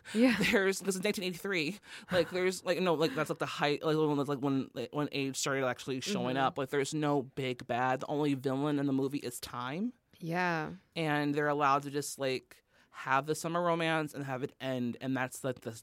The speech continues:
Speaker 2: the tragedy of the film is that the summer ends.
Speaker 1: It's so sad.
Speaker 2: And it's beautiful because, like, I was, like, even watching, like, "Oh my God, something terrible is gonna happen." And then it doesn't.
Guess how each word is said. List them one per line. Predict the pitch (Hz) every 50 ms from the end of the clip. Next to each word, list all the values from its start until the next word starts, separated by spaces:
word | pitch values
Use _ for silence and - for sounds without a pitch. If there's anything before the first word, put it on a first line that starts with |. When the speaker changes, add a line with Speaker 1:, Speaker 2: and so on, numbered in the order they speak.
| _ _ -
Speaker 2:
the | - 127
tragedy | - - - - 139 127 117 120 127 131 135 131
of | 131 131
the | 131 -
film | - 127 127 127
is | 127 -
that | 123 117 -
the | 85 107 - _ _
summer | - - 127 123 123 123 123 - - -
ends. | 104 101 92 95 90 - - - -
Speaker 1:
It's | 214 220 - -
so | - 262 247
sad. | - - - 185 170 165 170 170 170 180
Speaker 2:
And | 180 175 175
it's | 175 170 - - - -
beautiful | 160 160 175 165 180 190 202 208 208 - 185 165 156 147 143
because, | 143 151 - - 156 139 139 139 139 139 - -
like, | 143 139 - - -
I | 127 135 143 143 123 - _ _ -
was, | - 151
like, | - 147 -
even | - 185 202 214 202
watching, | 185 170 - 160
like, | 143 - -
"Oh | 143
my | 135 127
God, | 131 139 147 143 139 135 _ _ - - - - - - _ _
something | - - 208 196 196 185
terrible | - 196 196 196 196
is | 185
gonna | 180 165
happen." | 165 - 170 165 -
And | 196 202
then | 214 214 202 - -
it | - 196 160 -
doesn't. | 196 208 277 - 330 233 151 123 - -